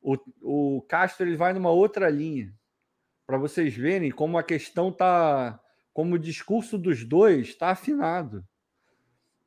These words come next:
Eu não tô dizendo que o Textor tá satisfeito com o negócio. Ele até falou que tá, mas era trabalho dele falar que tava mesmo.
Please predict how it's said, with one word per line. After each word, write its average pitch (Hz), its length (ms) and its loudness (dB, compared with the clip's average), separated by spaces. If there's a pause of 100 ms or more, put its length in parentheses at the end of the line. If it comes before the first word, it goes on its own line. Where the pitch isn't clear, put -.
(140)
Eu 120 180 2
não 143 80 0
tô 180 160 4
dizendo 185 220 -2
que 190 80 0
o 180 40 4
Textor 180 380 0
tá 190 160 -2
satisfeito 185 720 0
com 185 140 -6
o - 20 -2
negócio. 139 520 0
Ele 123 100 -2
até 320 220 -4
falou 190 260 0
que 190 100 -10
tá, 170 160 0
mas 190 160 -4
era 196 160 -2
trabalho 160 480 -2
dele 151 160 0
falar 147 280 -2
que - 100 -18
tava 135 260 -2
mesmo. 113 300 -4